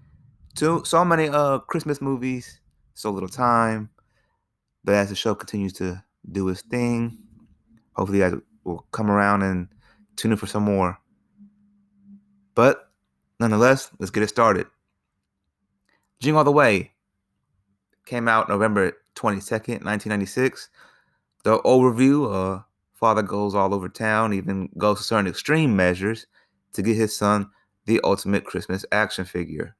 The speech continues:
Turbo Man. So the cast, Arnold Schwarzenegger as Howard Langston, Sinbad as Myron Larrabee, Phil Hartman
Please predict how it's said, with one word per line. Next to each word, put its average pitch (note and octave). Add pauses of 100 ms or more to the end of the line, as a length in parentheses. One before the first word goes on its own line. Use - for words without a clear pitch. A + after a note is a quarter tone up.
(160)
Turbo G#2
Man. E2+ (1500)
So G2
the F#2+
cast, A#2+ (960)
Arnold B2+
Schwarzenegger A2 (840)
as F#2+
Howard A2
Langston, A2+ (500)
Sinbad B2 (600)
as G2
Myron G#2+ (560)
Larrabee, A2+ (1200)
Phil C3
Hartman B2+